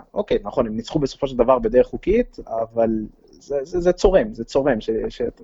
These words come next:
אתה אומר לעצמך, ברזיל הגדולה מול נמושה כמו קוסטה, קוסטה ריקה,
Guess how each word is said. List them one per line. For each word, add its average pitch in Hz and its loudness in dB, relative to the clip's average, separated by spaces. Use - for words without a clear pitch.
אתה - 2
אומר 220 6
לעצמך, 208 2
ברזיל 156 0
הגדולה 139 2
מול 147 4
נמושה 127 0
כמו 147 -4
קוסטה, 135 -2
קוסטה - -4
ריקה, 143 0